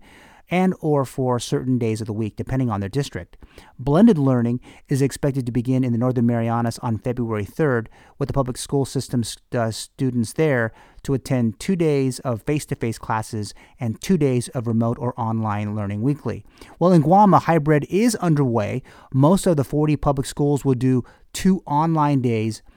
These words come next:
and split cohorts of students over two days and a support day on Fridays. Now, um, uh, just a couple of observations on, on that. I, I, I was at a recent, uh, tr-, school training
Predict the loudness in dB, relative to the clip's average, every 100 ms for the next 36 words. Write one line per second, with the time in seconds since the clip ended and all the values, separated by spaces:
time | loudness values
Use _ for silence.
0 | _ -2 -2 -2 -2 -2 -2 0 0 2
1 | 0 -2 -4 -4 -2 -4 -6 -2 0 2
2 | 0 -2 -2 -2 -2 0 2 2 0 -4
3 | -12 -20 -6 0 0 0 -6 -2 -2 -2
4 | -2 -2 -2 -4 -4 -4 -4 -2 0 0
5 | -4 -8 -16 -20 -20 -4 0 2 2 2
6 | 0 0 -2 -4 _ -8 -4 -2 -2 0
7 | 2 4 4 2 2 0 -2 -2 -4 -4
8 | -4 -4 -4 -6 -6 -4 -2 -2 -2 -4
9 | -6 -14 -20 -6 -2 0 -2 -2 0 0
10 | -4 -6 -4 -2 0 0 0 -2 0 -2
11 | -2 -6 -14 -14 -10 0 0 2 -2 -2
12 | -6